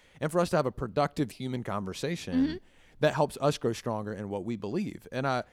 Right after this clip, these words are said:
Speaker 1: I, I really have been encouraged by that. I do now limit my time on social media, not because of that, but because it's a black hole.
Speaker 2: Oh, yeah. I,
Speaker 1: Um,
Speaker 2: I'll catch myself on it, and I'm like, "Wait, how long have I been on,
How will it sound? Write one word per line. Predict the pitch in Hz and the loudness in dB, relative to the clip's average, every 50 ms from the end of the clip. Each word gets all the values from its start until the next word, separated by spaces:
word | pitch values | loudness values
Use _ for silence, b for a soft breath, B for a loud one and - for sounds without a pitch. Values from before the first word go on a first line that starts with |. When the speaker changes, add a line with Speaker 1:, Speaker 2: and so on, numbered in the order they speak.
| B B B B B | B B B B B
Speaker 1:
I, | - 147 151 - - - | 2 2 2 2 2 2
I | 143 | 0
really | 147 139 156 214 226 220 196 156 | 2 6 8 10 10 12 10 8
have | - 147 135 127 | 6 4 0 0
been | 131 139 123 | 0 -2 -2
encouraged | 110 101 - - 151 147 135 120 98 - | -2 -4 -2 0 2 4 4 2 0 -2
by | 107 98 101 | -2 -2 -2
that. | 101 101 98 85 - | 0 -2 -2 -2 0
I | 117 135 | 0 0
do | 127 143 170 190 196 | 2 4 6 6 6
now | 170 151 143 139 127 120 | 6 6 4 4 4 2
limit | 113 117 123 127 123 110 90 | 2 2 2 2 0 0 -2
my | 98 95 92 | -2 -4 -4
time | 87 104 101 98 98 95 | -4 -2 -2 -2 -2 -2
on | 92 87 | -4 -6
social | - 98 92 - 101 | -6 -8 -8 -6 -6
media, | 92 98 95 90 87 82 85 82 78 - b b b b b | -6 -6 -6 -6 -6 -6 -4 -6 -6 -8 b b b b b
not | b 156 185 165 | b 4 4 4
because | 160 - - 139 123 | 4 2 2 2 2
of | 123 104 98 | 0 -2 0
that, | 117 117 110 107 95 95 - - - _ - | 0 2 2 2 2 0 -2 -6 -12 _ 0
but | 143 135 110 | 2 2 2
because | 117 120 - 127 120 113 107 101 - - - - - - - - - - | 0 -2 0 0 0 0 0 -2 -6 -10 -16 -18 -20 -20 -20 -10 -4 -2
it's | 156 - - | 0 0 0
a | 113 | 0
black | 90 - 104 101 101 95 92 - | -2 -2 -4 -2 0 -2 -2 -4
hole. | - - - 95 101 98 87 73 - - - - | -6 -8 -6 -4 -4 -4 -4 -4 -6 -8 -2 4
Speaker 2:
Oh, | 208 240 254 202 | 6 6 6 6
yeah. | 214 208 196 180 - 185 - - - | 4 2 2 2 0 -4 -14 -8 0
I, | 214 208 196 | 4 4 6
Speaker 1:
Um, | 196 - | 6 8
Speaker 2:
I'll | 208 240 | 6 6
catch | 240 - 226 214 226 - | 6 4 2 0 2 0
myself | 214 196 - 196 185 185 | -2 0 2 2 2 4
on | 185 180 180 175 | 2 2 0 0
it, | |
and | 170 180 | -2 -2
I'm | 180 185 | -4 -4
like, | 175 175 - | -4 -4 0
"Wait, | 185 175 170 147 | 0 0 0 0
how | 160 165 160 165 | -2 -2 -2 -2
long | 175 175 196 | -2 -4 -4
have | 196 190 180 | -4 -2 -2
I | 190 - | -2 0
been | 185 185 180 | 0 -2 -2
on, | 175 175 175 175 | -2 -4 -4 -6